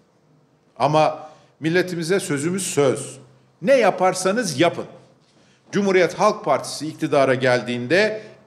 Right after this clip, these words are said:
ilk yapacağımız işlerden biri bu yüz yirmi sekiz milyar doların ne olduğunu sormak, sorumlularını da yargı önüne çıkarmak. Çünkü o rezervlerin her bir sentinde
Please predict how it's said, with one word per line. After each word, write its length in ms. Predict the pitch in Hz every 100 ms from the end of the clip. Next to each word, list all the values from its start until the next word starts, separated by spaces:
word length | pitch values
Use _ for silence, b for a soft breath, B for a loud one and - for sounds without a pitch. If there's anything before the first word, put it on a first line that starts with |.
| -
ilk 300 | 254 247 254
yapacağımız 560 | 151 131 131 131 120 120
işlerden 580 | - 131 123 127 123
biri 460 | 147 185 214 226 - - - _ _ _
bu 300 | 131 170 170 170 151
yüz 360 | 120 143 - 117
yirmi 220 | 143 147
sekiz 380 | - 143 143 156
milyar 500 | 117 113 113 107 110
doların 520 | 131 135 131 185 208 - - - _ _ -
ne 100 | 143
olduğunu 460 | 160 131 107 104 95
sormak, 640 | - 160 160 170 170 -
sorumlularını 800 | - - 175 170 147 131 123 135
da 80 | 160
yargı 340 | 143 151 135
önüne 280 | 120 143 147
çıkarmak. 440 | - 95 76 65 - _ _ _ _ _ b b b b b
Çünkü 560 | 180 180 180 175 - - - -
o 180 | 185 190
rezervlerin 720 | 180 147 180 170 180 202 202 -
her 360 | 208 240 208 180
bir 260 | 247 247 214 - _ _
sentinde 880 | - - 156 151 151 147 196 226 -